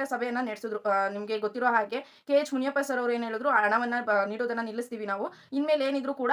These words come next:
ಅಕ್ಕಿ, ಆ, ಜೊತೆಗೆ ಇವಾಗ ತೊಗರಿ ಬೇಳೆ, ಉಪ್ಪು, ಸಕ್ಕರೆ, ಎಣ್ಣೆಯನ್ನ ನೀಡ್ತೀವಿ, so, ಉಚಿತ ಕಿಟ್ ಅನ್ನ ನೀಡ್ತೀವಿ ಅಂತ ಹೇಳಿದ್ರು. So, ಇವಾಗ ಸಚಿವ ಸಂಪುಟ ಸಭೆಯಲ್ಲಿ ಸಿ ಎಂ ಸರ್, ಸರ್ ಏನಂತ ಹೇಳಿದ್ರು ಅಂತ ಅಂದ್ರೆ, ನಮ್ಗೆ ಈ ಒಂದು ಕಿಟ್ ವಿತರಣೆ ಬೇಡ,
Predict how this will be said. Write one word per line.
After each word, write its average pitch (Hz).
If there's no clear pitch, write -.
ಅಕ್ಕಿ, 254
ಆ, 208
ಜೊತೆಗೆ 240
ಇವಾಗ 240
ತೊಗರಿ 240
ಬೇಳೆ, 233
ಉಪ್ಪು, 220
ಸಕ್ಕರೆ, 240
ಎಣ್ಣೆಯನ್ನ 226
ನೀಡ್ತೀವಿ, 226
so, 240
ಉಚಿತ 233
ಕಿಟ್ 254
ಅನ್ನ 247
ನೀಡ್ತೀವಿ 226
ಅಂತ 208
ಹೇಳಿದ್ರು. 285
So, 269
ಇವಾಗ 311
ಸಚಿವ 262
ಸಂಪುಟ 262
ಸಭೆಯಲ್ಲಿ 240
ಸಿ 285
ಎಂ 339
ಸರ್, 262
ಸರ್ 254
ಏನಂತ 240
ಹೇಳಿದ್ರು 208
ಅಂತ 202
ಅಂದ್ರೆ, 220
ನಮ್ಗೆ 285
ಈ 294
ಒಂದು 302
ಕಿಟ್ 302
ವಿತರಣೆ 277
ಬೇಡ, 208